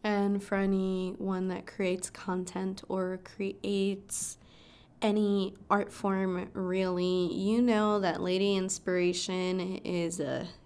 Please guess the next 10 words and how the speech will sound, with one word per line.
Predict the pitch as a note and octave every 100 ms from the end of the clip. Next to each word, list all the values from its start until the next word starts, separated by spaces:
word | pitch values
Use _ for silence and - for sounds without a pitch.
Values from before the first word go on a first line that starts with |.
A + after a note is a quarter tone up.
| -
conniving | - E3+ F3 D#3 F#3 F#3 F#3+ G3 G3+ F#3+
bitch. | - - - - - - - - - - - - - - - -
Love | G#3+ B3+ A3
her. | F3 D3 E3+ F#3+ - -
She's | - D3
a |
conniving | - F3+ E3 D#3 D#3
bitch. | C#3 - -
So, | - - A3 G#3+ - - - - - -
<laughs> | E4 E4+ E4